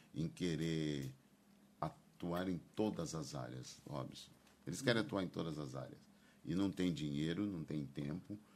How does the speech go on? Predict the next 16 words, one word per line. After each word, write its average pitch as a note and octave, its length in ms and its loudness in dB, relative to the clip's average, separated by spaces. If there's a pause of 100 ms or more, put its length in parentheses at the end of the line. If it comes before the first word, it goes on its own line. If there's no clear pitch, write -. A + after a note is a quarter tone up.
(120)
não E2 160 2
tem E2+ 200 0
energia, D#2 580 0
não B2 120 0
tem B2 180 -4
pessoas G#2 520 -2
pra D2 140 -6 (120)
tanto C2 260 -8
assim. - 200 -10 (400)
Por - 120 0
isso - 140 0
que - 80 0
eu - 40 6
digo G2 480 0 (320)
e D#2+ 100 -2
reenfatizo: D#2+ 800 -4